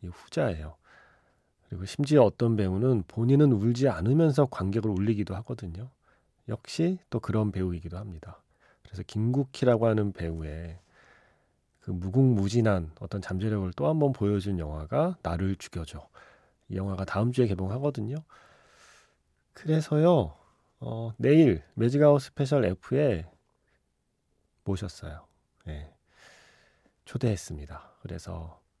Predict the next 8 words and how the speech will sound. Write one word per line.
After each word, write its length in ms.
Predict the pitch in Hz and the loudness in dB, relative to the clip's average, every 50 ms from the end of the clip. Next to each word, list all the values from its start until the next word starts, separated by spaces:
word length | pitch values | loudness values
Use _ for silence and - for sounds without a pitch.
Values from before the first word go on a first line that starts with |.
| _ - | _ -10
김국희 760 | - - 123 131 135 131 123 123 - - - - - 170 175 | -2 0 2 2 2 2 0 -2 -4 -6 -12 -4 0 2 2
배우님과 800 | 160 120 104 101 101 101 90 90 85 82 76 78 95 135 160 170 - | 2 2 2 2 2 2 0 -2 -4 -6 -8 -8 -8 -8 -8 -8 -6
내일 260 | 113 82 80 76 78 | -6 -6 -6 -6 -8
한 140 | - 120 127 | -6 -6 -4
시간 260 | 123 131 123 117 110 - | -2 0 -2 -2 -2 -4
동안 380 | - 90 85 87 87 92 92 - _ - | -8 -6 -6 -6 -6 -8 -10 -14 _ -4
이야기 280 | 107 104 110 117 120 | -2 0 0 2 0
나눠보겠습니다. 880 | 107 92 90 104 95 - 87 92 90 - - - 87 82 80 - - | 0 0 -2 -2 -4 -6 -8 -10 -10 -12 -12 -14 -14 -14 -14 -14 -18